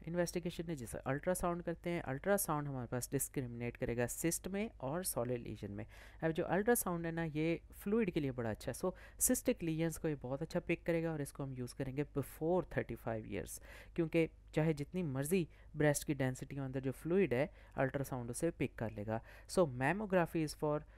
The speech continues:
अ, ओल्डर वुमेन और जो अल्ट्रासाउंड है वो यंग वुमेन के लिए है। उसके अलावा एमआरआई करवा सकते हैं। एमआरआई जो है वो डिस्टिंग्विश करेगा स्कार है कि या फिर लोब्यूलर कैंसर है। For example, अगर किसी पेशेंट की ब्रेस्ट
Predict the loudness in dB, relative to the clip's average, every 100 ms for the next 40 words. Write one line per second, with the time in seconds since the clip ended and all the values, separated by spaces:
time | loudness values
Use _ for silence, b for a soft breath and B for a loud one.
0 | b -4 0 0 -2 -14 -6 2 6 6
1 | 6 4 2 -4 -6 -4 -2 -2 -2 2
2 | 2 4 2 2 -4 -2 -2 0 0 2
3 | 0 0 -6 -6 -6 -6 -4 -4 -6 -12
4 | B B B -2 2 2 2 -2 -2 2
5 | 4 4 2 2 0 -2 -2 -2 0 -2
6 | -2 2 2 2 2 2 -2 -4 -4 -4
7 | -4 -4 -2 0 0 -2 0 4 6 6
8 | 4 0 -14 -12 -4 2 2 2 0 0
9 | 0 -2 -2 0 2 2 0 -2 0 0
10 | 0 0 -2 -10 -16 -20 -20 -20 -20 -20
11 | -10 4 4 6 4 2 -2 0 0 0
12 | -6 -4 -4 -4 -6 0 2 2 0